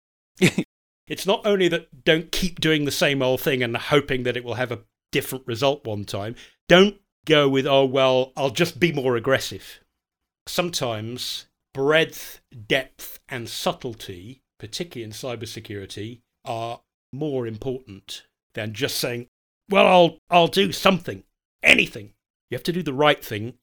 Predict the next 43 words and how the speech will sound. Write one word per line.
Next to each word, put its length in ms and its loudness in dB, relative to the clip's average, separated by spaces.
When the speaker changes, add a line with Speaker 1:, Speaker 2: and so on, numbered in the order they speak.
Speaker 2:
otherwise 360 -8
you 40 -12
might 160 -10
as 120 -10
well 100 -10
not 180 -14
bother. 260 -10
Speaker 1:
All 280 -4
right. 440 -4
Well, 240 0
that 160 0
is 140 -2
Colonial 540 2
Pipeline 500 2
facing 500 -4
one 200 2
million 240 0
dollar 280 2
fine 480 0
for 200 -10
poor 440 -2
recovery 520 -2
plans 420 -4
on 180 -2
naked 300 -6
security 600 -6
dot 160 -6
sophos 480 -4
dot 220 -4
com, 380 -2
and 140 -8
it's 180 -12
time 520 -2
to 100 -16
hear 320 -4
from 240 -2
one 160 2
of 120 2
our 160 6
readers. 680 -2
This 240 -6
is, 260 -4
uh, 320 2